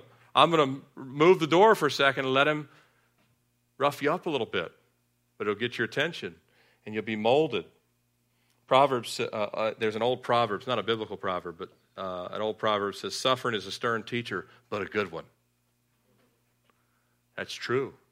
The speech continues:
It is a stern teacher, but really it does, it, it really does corral, uh, our intentions. And number five here, we are immature and still learning. That's all of us here.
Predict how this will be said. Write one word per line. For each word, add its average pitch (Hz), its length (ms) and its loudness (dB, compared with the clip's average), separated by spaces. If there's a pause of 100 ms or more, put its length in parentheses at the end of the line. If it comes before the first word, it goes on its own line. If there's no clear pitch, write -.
(200)
It 107 100 -8
is 117 160 -6
a 123 60 -6
stern 107 300 -2
teacher, 95 340 -10
but 98 240 -6
really 104 300 -4
it 104 200 -10
does, 117 440 -2
it, 107 120 -16
it 107 180 -4
really 113 180 -4
does 104 260 -2
corral, 104 680 -4 (460)
uh, 92 40 -8
our 92 340 -4
intentions. 92 680 -10 (260)
And 110 100 -6
number 113 180 -2
five 117 400 0
here, 98 280 -6 (960)
we 127 300 0
are 107 360 2
immature 117 760 -2 (220)
and 117 160 -8
still 113 400 -4
learning. 98 380 -4 (160)
That's 127 220 0
all 107 180 2
of 92 100 -6
us 87 140 -10
here. - 240 -14